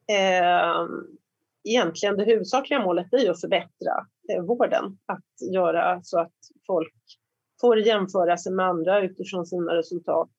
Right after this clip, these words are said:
och, eh, lära sig hur man ska jobba på ett bättre sätt. Vi har ju, använder det också till forskning. Vi har hittat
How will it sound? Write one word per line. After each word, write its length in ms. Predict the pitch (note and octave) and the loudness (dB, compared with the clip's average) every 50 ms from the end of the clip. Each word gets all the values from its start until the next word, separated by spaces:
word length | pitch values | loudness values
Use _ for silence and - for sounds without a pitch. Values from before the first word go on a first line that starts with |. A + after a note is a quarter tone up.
| _ - - | _ -12 -8
och, 600 | - F3+ E3+ - _ _ _ _ _ - F3 F3 | -8 -8 -8 -8 _ _ _ _ _ -6 -4 -2
eh, 340 | E3 D#3+ D#3+ E3 D#3+ D#3+ E3 F3 _ _ _ _ - - - _ _ _ _ - | 0 0 0 0 -2 -2 -4 -8 _ _ _ _ -20 -20 -20 _ _ _ _ -4
lära 440 | G3 G3+ G#3 G3+ F3 E3 D#3+ E3 E3+ | 0 0 2 2 2 2 2 0 -2
sig 360 | - - G#3+ G#3 F3+ E3 E3 | 0 0 0 2 0 0 -2
hur 80 | F#3 | -4
man 160 | F3 F3 F3 F3 | -4 -4 -4 -4
ska 160 | - - F3 | -4 -4 -4
jobba 220 | F3 F3 F3 E3+ | -2 -2 -4 -6
på 120 | E3+ - E3+ | -8 -8 -12
ett 120 | E3 - | -10 -8
bättre 300 | - D#3 - _ - F#3 | -10 -10 -10 _ -18 -14
sätt. 240 | G3 - - G3 G#3 _ _ _ _ _ _ _ _ _ _ _ _ _ - | -8 -6 -6 -6 -8 _ _ _ _ _ _ _ _ _ _ _ _ _ -8
Vi 100 | G3 G3+ | -4 -2
har 160 | G#3 G3+ G3+ | 0 0 0
ju, 560 | G3+ F3+ G3 G#3 G3+ G3+ G3+ G3+ G3+ G3 F#3 - | 0 0 0 0 2 2 2 0 0 -2 -2 -2
använder 480 | - G#3 G#3+ G3+ F3+ F3+ F3+ F#3+ F#3 G#3 | -2 0 0 0 0 0 0 0 0 0
det 60 | F#3+ | 0
också 260 | E3+ - - - - | -2 -2 -8 -16 -14
till 200 | - - G3 G3+ | -12 -12 -10 -4
forskning. 760 | - G#3+ G#3 - - - _ - G#3+ A3+ A#3+ C4+ D4 D4 B3+ | -4 -4 -4 -4 -10 -12 _ -2 0 0 0 2 0 0 0
Vi 60 | G#3+ | 0
har 140 | F#3 F#3 F3+ | -2 -2 -4
hittat 500 | F3+ F#3+ G3 - _ _ - G#3 G#3+ G#3+ | -6 -12 -14 -16 _ _ -4 -4 -4 -6